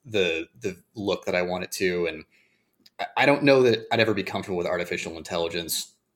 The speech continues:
doing that for me, but I would love if somehow it got to the point where,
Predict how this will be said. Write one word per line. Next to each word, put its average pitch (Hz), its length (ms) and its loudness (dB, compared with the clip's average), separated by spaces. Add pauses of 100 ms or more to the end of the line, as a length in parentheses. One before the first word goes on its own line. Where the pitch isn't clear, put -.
(140)
doing 95 360 0
that 80 300 -4
for 101 480 -2
me, 196 320 0 (400)
but 113 640 0
I 110 120 2
would 104 180 2
love 95 580 2
if - 360 -8 (560)
somehow 95 760 -2
it - 160 -8
got 85 160 -2
to - 100 -18
the 82 80 -10
point 85 360 -8
where, 78 320 -10